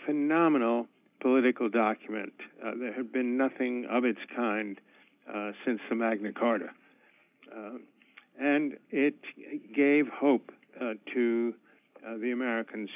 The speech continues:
who were now seriously considering independence.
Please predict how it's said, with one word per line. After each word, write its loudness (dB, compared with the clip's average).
who -2
were -4
now -6
seriously 4
considering -4
independence. -6